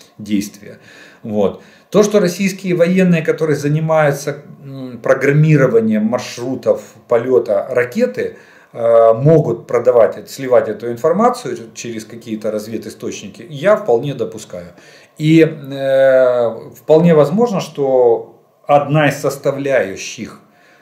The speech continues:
успешности нашей борьбы с, э, ракетными атаками со стороны Российской Федерации может заключаться в том, что мы примерно, примерно знаем районы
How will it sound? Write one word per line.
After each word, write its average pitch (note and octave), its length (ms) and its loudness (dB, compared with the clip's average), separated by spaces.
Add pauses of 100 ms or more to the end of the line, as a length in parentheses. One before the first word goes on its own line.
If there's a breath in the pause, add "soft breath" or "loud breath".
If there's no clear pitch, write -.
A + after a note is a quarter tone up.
(160 soft breath)
успешности C3 760 -4
нашей A2 420 -2
борьбы A2 440 -4
с, - 260 -14
э, G2+ 500 -6
ракетными G#2+ 560 -4
атаками G#2+ 480 -2
со A2 140 -14
стороны G#2+ 360 -4
Российской G2 440 -12
Федерации D3 580 -4 (440 loud breath)
может C#3 460 -2
заключаться B2+ 640 -2
в - 80 -12
том, G#3 320 0
что C3 240 -6
мы D3+ 400 -2 (360 loud breath)
примерно, C#3+ 840 2 (760)
примерно A2+ 520 -2
знаем A2 640 0 (240 loud breath)
районы A#2 680 0